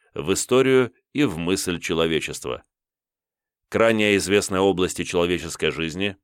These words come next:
ноосферы, в которой до сих пор шло развитие науки, прибавились две новые, резко от неё отличные: мир просторов космоса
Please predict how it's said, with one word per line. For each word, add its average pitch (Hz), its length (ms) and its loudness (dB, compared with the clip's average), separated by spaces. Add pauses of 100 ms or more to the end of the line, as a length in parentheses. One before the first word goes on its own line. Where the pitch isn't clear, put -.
ноосферы, 85 800 0 (260)
в - 140 -20
которой 104 360 4
до 95 120 0
сих - 200 -4
пор 104 220 2
шло 101 200 0
развитие 95 440 0
науки, 95 540 -2 (520)
прибавились 123 600 0
две 98 220 0
новые, 82 540 0 (240)
резко 110 460 2
от 101 140 0
неё 92 240 2
отличные: 73 720 -4 (460)
мир 98 260 2
просторов 95 560 0
космоса 90 680 -2